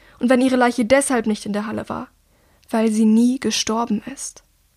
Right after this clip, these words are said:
Kurz denkt Mira über seine Worte nach, dann schüttelt sie langsam den Kopf. „Das kann ich mir nicht vorstellen“, murmelt sie.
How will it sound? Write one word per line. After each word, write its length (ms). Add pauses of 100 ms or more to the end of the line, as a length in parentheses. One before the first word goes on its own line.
(1500)
Kurz 320
denkt 220
Mira 220
über 200
seine 240
Worte 200
nach, 360
dann 180
schüttelt 260
sie 80
langsam 280
den 120
Kopf. 380 (640)
„Das 340
kann 220
ich 160
mir 60
nicht 200
vorstellen“, 600
murmelt 280
sie. 180